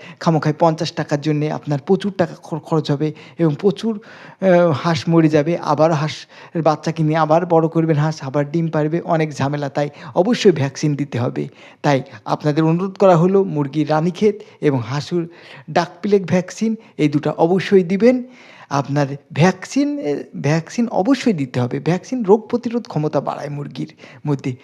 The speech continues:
তাই ভ্যাকসিন দিতে হবে। এবং ভ্যাকসিনের সাথে আমরা জিঙ্ক ফুড খাওয়াতে পারি। জিঙ্ক ফুড খাওয়ালে মুরগির স্বাস্থ্য ভালো থাকবে। ডাচ ভিএস খাওয়াতে পারি। ডাচ ভিএস থাকলে,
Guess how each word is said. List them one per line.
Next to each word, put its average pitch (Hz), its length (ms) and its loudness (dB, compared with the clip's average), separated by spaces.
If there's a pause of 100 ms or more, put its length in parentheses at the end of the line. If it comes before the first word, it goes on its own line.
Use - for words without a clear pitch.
(140)
তাই 156 140 2
ভ্যাকসিন 143 420 -2
দিতে 135 220 -6
হবে। 131 160 -2 (300)
এবং 175 200 6
ভ্যাকসিনের 196 440 2
সাথে 208 260 0
আমরা 147 280 4
জিঙ্ক 226 340 2
ফুড 294 180 0 (680)
খাওয়াতে 165 320 0
পারি। 151 200 4
জিঙ্ক 165 280 0
ফুড - 180 -4
খাওয়ালে 151 420 0 (400)
মুরগির 160 280 2
স্বাস্থ্য 170 380 -2
ভালো 147 180 0
থাকবে। 147 420 -2 (340)
ডাচ 160 300 0
ভিএস 165 320 2
খাওয়াতে 160 300 -2
পারি। 143 220 -2
ডাচ 147 260 2
ভিএস 156 320 -2
থাকলে, 156 400 -6